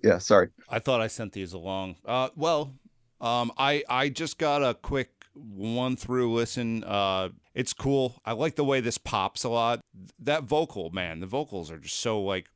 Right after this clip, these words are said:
Speaker 2: awesome in the mix. And, uh, yeah, it did kinda remind me of John Gallagher's vocals. And,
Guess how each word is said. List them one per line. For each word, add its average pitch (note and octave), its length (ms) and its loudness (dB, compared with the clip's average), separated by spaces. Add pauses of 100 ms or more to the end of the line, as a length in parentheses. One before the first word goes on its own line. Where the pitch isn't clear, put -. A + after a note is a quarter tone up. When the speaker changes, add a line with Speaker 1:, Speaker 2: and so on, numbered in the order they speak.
Speaker 2:
awesome A2 440 -2
in F#2 60 -6
the F2+ 60 -6
mix. F#2 440 -6
And, D#2 240 -12 (540)
uh, F#2 220 -2
yeah, G#2 200 -2
it F2 100 -12
did G#2+ 240 -8 (320)
kinda C3 180 -6
remind F#2+ 320 -2
me F#2 120 -4
of F2+ 100 -6 (840)
John G#2+ 280 0
Gallagher's F#2 580 -4
vocals. E2+ 600 -8
And, D2 200 -14